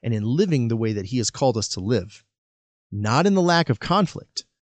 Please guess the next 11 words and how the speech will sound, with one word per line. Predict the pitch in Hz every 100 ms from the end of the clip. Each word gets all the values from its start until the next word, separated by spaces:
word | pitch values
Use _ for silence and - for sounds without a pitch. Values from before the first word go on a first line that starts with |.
| _
but | 123
rather | 123 156 156
in | 139
the | 123
content | - 127 - 180 202
knowledge | 147 151 131 107
that | 117 107
he | - - 214 202
is | 170 156 127
the | 123
King, | - 185 180 87 85